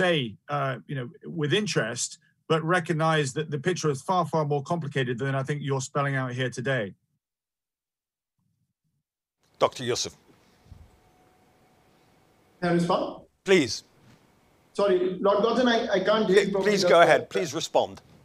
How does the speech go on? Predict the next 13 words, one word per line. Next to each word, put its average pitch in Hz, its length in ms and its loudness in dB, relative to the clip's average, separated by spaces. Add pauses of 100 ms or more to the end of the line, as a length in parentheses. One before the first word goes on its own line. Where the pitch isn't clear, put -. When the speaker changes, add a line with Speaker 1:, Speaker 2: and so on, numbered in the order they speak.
(180)
Speaker 2:
Thank 131 200 4
you. - 140 -8
Speaker 3:
Okay, 170 300 -2
th-, - 180 0 (200)
thank 185 160 2
you. - 300 -2 (1120)
Um, 202 540 2 (360)
look, 190 140 2 (180)
uh, 185 120 4 (160)
let 240 120 4
me - 40 2 (100)
just - 140 -2 (640)
very 196 180 2